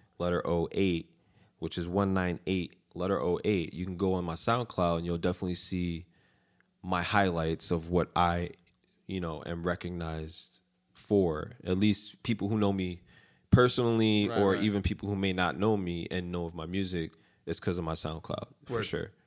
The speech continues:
Speaker 1: Hundred
Speaker 2: Okay.
Speaker 1: percent.
Speaker 2: Well, thank you so much for
Speaker 1: Hey.
Speaker 2: inviting me here. I really appreciate it.
Speaker 1: <laughs> Hey.
Speaker 2: And, uh, and guys, this has been Digging the Garden episode six.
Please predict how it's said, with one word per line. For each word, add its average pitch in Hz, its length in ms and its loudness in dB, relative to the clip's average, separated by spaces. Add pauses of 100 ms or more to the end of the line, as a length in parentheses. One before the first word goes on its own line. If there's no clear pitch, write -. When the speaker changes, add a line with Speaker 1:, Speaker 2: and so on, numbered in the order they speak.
(140)
Speaker 1:
Hundred 82 240 -10
Speaker 2:
Okay. 131 140 -4
Speaker 1:
percent. 135 180 -8
Speaker 2:
Well, 110 160 -6 (180)
thank 127 220 -6
you 143 80 -6
so 139 160 -4
much 139 300 -8
for 123 100 -8
Speaker 1:
Hey. 113 220 6
Speaker 2:
inviting 120 300 -6
me 131 100 -8
here. 143 220 -6 (440)
I 127 80 -6
really 143 280 -4
appreciate 143 540 -6
it. 170 180 -8
Speaker 1:
<laughs> - 20 -14
Hey. 107 100 -6
Speaker 2:
And, 123 160 -4
uh, 117 320 0 (240)
and 113 260 -8
guys, 123 280 -2
this 123 140 -4
has 117 300 -6 (300)
been 113 420 0 (140)
Digging 120 240 -2
the 117 60 -6
Garden 117 300 -2
episode 110 420 -8
six. - 460 -2